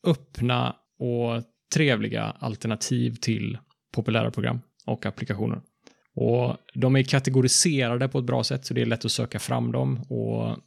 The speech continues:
det finns många, det finns ofta fler bra och relevanta alternativ som man kan välja mellan.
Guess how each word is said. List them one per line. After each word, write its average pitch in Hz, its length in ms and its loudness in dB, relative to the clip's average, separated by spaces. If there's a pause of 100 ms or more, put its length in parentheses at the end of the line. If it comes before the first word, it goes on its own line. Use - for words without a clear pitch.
det 123 80 -2
finns 110 160 0
många, 120 760 2 (320)
det 135 100 2
finns 135 160 4
ofta - 460 -2 (240)
fler 110 600 0 (440)
bra 104 340 0
och 120 180 -6
relevanta 110 800 -4 (180)
alternativ 110 560 -2 (100)
som - 140 0
man 110 100 0
kan 113 140 2
välja 113 160 2
mellan. 113 280 -2